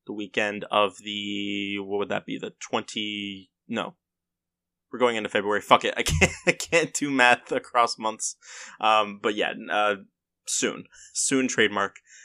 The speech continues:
Uh, so yeah, you have, you have potentially up to four episodes to look forward to in the next couple of weeks. Hopefully, uh, hopefully you guys enjoy that.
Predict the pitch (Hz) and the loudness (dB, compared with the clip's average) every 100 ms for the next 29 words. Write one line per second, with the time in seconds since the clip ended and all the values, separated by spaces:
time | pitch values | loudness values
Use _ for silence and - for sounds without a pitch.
0 | - _ 104 101 104 208 180 120 156 156 | -20 _ -4 -2 -2 2 2 4 0 0
1 | 151 160 - 139 208 202 180 156 - - | 4 4 2 -2 0 2 2 2 0 -4
2 | 151 147 139 143 113 104 92 - - - | 2 4 4 0 0 0 0 -4 -4 -6
3 | 117 113 - 123 131 - 104 101 101 - | -4 -4 -2 -2 -2 -4 -6 -4 -6 -6
4 | 107 110 147 175 - - - - 113 107 | -8 -4 -6 -6 -10 -10 -10 -8 -8 -6
5 | 107 104 107 120 117 117 113 110 117 117 | -2 -2 -4 -8 -8 -6 -6 -6 -4 -4